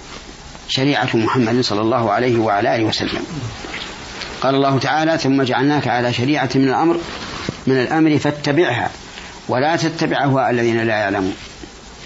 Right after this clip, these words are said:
و-، وقول الذكر الحكيم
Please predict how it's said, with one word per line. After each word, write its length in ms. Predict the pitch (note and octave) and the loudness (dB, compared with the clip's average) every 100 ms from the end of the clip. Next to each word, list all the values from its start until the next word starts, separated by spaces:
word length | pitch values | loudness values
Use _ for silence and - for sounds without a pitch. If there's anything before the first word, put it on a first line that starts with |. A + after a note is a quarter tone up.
| - - - - - - - - - - - - - - - - - - - - - - - - - - - - - - - - - - | -18 -18 -18 -16 -16 -16 -16 -16 -16 -16 -18 -18 -20 -20 -20 -20 -20 -18 -18 -20 -20 -20 -20 -18 -18 -18 -18 -16 -16 -16 -18 -12 -8 -2
و-، 80 | A2 - | -2 0
وقول 300 | A#2+ D#3 D3+ | 2 4 4
الذكر 500 | C#3 C3 B2+ E3 C3 | 4 4 4 4 2
الحكيم 560 | - B2+ C3 C#3 F3 | 0 2 2 2 2